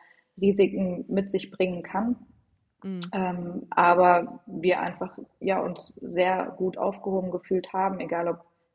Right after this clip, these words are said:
Speaker 1: natürlich, äh, dann über die Entfernung per E-Mail oder per, per Telefon, aber eben auch hier vor Ort beim Frauenarzt, die uns da wirklich auch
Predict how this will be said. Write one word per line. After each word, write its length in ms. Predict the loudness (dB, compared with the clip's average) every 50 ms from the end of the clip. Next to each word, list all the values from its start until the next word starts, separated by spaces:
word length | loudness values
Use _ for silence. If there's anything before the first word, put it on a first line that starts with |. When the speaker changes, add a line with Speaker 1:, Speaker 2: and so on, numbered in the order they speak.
| -10 -10
Speaker 1:
natürlich, 460 | -10 -8 -4 -4 -4 -4 -6 -8 -10
äh, 340 | -8 -8 -6 -6 -6 -6 -4
dann 420 | -4 -4 -2 -2 -4 -4 -6 -6 -8 -4 2
über 220 | 4 6 6 6
die 120 | 6 6 2
Entfernung 640 | 2 0 0 4 4 6 6 6 4 0 -2 -4 -6 -12 -18 -20 -20 -18 _ 0
per 180 | 2 2 4
E-Mail 340 | 4 2 0 0 0 0 0
oder 160 | 0 0 0 -2
per, 320 | -4 -6 -6 -4 -4 -6
per 180 | -6 -8 -10 -6
Telefon, 540 | -4 -2 -2 -2 -4 -4 -6 -6 -4 -4
aber 160 | -4 -4 -2 -2
eben 200 | -2 -2 -4 -4
auch 160 | -6 -6 -6
hier 300 | -4 -2 0 0 0 -2 -4
vor 120 | -4 -4 -2
Ort 200 | -2 -2 -4 _ _
beim 200 | -8 -8 -8 -8 -10 _
Frauenarzt, 640 | -6 -4 -4 -4 -6 -8 -10 -10 -10 -10 _ -14 _ _ _ _ _ _ _ -6
die 100 | -6 -6
uns 160 | -6 -6 -4
da 160 | -4 -2 -2
wirklich 320 | -2 -4 -4 -6 -6 -2
auch 240 | -2 0 -2 -2 -6